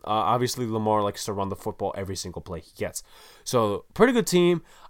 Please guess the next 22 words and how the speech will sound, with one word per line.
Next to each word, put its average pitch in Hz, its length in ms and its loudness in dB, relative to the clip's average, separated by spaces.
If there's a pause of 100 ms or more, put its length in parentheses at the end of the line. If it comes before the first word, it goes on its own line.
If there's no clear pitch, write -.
I 135 100 4
think 185 240 0
they 175 120 4
could 156 180 2
win 147 180 2
that 147 180 4
division 135 720 2
if 123 180 -6
the - 80 -8
Steelers 131 420 0
start - 320 -2
losing 131 380 -2
at 135 80 0
some 135 180 0
point, 135 240 -2
but 92 140 -4
it 90 60 -8
looks 110 220 -4
like 110 140 -4
they, 90 240 -6 (480)
uh, 78 240 -6 (140)
haven't 120 340 0